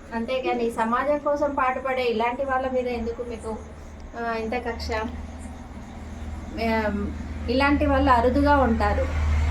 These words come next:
భార్య పిల్లల్ని వదిలేసి సమాజ సేవలో ఏదో ఒక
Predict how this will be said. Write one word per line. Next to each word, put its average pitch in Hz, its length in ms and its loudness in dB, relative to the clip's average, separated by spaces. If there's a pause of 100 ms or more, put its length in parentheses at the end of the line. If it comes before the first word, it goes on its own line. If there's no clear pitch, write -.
(140)
భార్య 233 360 6
పిల్లల్ని 220 340 4
వదిలేసి 220 500 4 (680)
సమాజ 247 360 4
సేవలో 262 460 4
ఏదో 247 180 4
ఒక 277 120 0